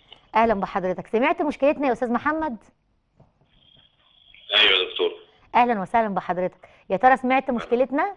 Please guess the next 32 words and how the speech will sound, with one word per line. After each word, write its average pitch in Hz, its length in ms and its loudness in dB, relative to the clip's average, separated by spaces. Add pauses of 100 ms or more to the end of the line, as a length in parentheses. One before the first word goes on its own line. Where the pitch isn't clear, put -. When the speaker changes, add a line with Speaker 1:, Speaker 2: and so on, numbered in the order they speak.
(280)
Speaker 1:
مشكلة 233 320 -2
المشاهدة؟ 247 480 2
Speaker 2:
أيوة، - 100 0 (1200)
تمام. 285 160 4
Speaker 1:
هي 330 120 6
Speaker 2:
تمام. - 80 -6
Speaker 1:
سؤالها 294 380 4
مختصر 269 520 2
جدا، 185 400 -4
هي 277 200 2
بتقول 226 320 -4
إن 214 120 -2
هي 254 220 0
متزوجة 233 540 0
بقالها 233 260 0
عشرين 226 380 -8
سنة 180 300 -8 (380)
وهم 302 300 0
دلوقتي 254 420 2
قاعدين 220 300 -2
في 240 120 -10
شقة، - 340 -8 (240)
المفروض 214 340 -4
إن 277 120 0
الشقة 247 300 -4
دي 233 120 -6
تمليك، 190 540 -6 (380)
وهي 277 300 4
طبعا 269 300 6
اتعرضت 240 540 0
لإهانات 226 680 -2
و-، 220 240 -2